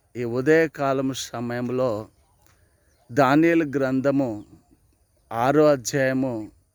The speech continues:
పదో వచనములో చూసినట్టయితే, దానియేలుకు అనేకమైన సమస్యలు వచ్చినట్టుగా మనము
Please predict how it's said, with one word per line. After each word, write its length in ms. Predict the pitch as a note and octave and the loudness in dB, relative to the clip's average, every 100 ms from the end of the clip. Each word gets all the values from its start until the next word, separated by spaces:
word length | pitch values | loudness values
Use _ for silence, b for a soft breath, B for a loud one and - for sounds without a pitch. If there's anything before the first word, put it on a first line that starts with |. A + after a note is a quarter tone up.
| _ _ _ C3 | _ _ _ -6
పదో 280 | B2 D3+ | 2 4
వచనములో 640 | D3+ C#3+ - C3+ C3+ C3+ B2+ | 4 0 -2 -4 -4 -2 -4
చూసినట్టయితే, 1200 | - B2 A#2+ - A#2+ A#2 - A#2 - B2+ G#2 G2+ - _ _ _ _ _ _ _ _ _ _ _ _ _ _ _ | -6 -10 -8 -8 -8 -8 -6 -6 -6 -6 -6 -8 -14 _ _ _ _ _ _ _ _ _ _ _ _ _ _ _
దానియేలుకు 1000 | A#2+ B2+ C3 D#3 E3+ E3+ D#3+ - D3 B2 C3+ _ _ _ B2+ | -2 2 4 4 4 2 0 -2 -4 -4 -10 _ _ _ -6
అనేకమైన 680 | C#3 D3+ D3+ D#3+ D#3 D3+ | 0 0 0 0 2 2
సమస్యలు 640 | C#3+ - C3 C#3 - C#3 C3 | 0 -4 -6 -6 -6 -6 -6
వచ్చినట్టుగా 640 | B2+ C3+ C3 A2+ B2+ B2+ | -6 -6 -6 -6 -6 -4
మనము 580 | B2 A#2+ A#2+ B2+ A#2 | -2 -2 -2 -2 -4